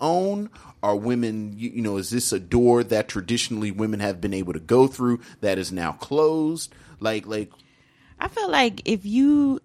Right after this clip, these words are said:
Speaker 2: so if you have the opportunity to have a deal and be in the industry,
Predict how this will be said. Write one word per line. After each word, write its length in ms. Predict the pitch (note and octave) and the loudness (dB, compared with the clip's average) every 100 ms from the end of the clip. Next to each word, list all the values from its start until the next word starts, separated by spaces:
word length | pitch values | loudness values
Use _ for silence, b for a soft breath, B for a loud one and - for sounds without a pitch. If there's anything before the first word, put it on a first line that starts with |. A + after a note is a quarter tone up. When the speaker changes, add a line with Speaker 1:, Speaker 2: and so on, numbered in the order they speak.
| - _ - | -14 _ -18
Speaker 2:
so 580 | - - G3 F#3+ F3+ E3+ - | -10 0 2 4 2 -2 -4
if 220 | F#3 F#3 | -8 -4
you 200 | G#3 C#4 | 2 2
have 500 | C4+ A#3+ G#3+ G#3 F#3 | 2 0 0 0 -2
the 180 | - - | -6 -2
opportunity 840 | F3 - E3+ - G3+ F#3 F3 E3 - | -2 -2 -6 -4 -4 -2 -4 -6 -10
to 240 | - F3+ F3 | -8 -4 -2
have 240 | F3 D#3 | -2 -4
a 80 | D3+ | -6
deal 580 | D3 D3+ D#3+ F#3+ A#3 A#3+ - _ _ _ b b b b b b - | -4 -2 0 0 -2 -8 -18 _ _ _ b b b b b b -4
and 280 | F3 E3+ D#3 | -2 0 0
be 440 | E3+ F3 E3+ - _ - | 0 2 0 -2 _ -2
in 240 | E3+ F3 E3 | 0 2 0
the 180 | E3+ | 0
industry, 840 | D3 F3 F#3 G3 - A3+ A3+ A3 | 0 2 4 2 4 4 4 2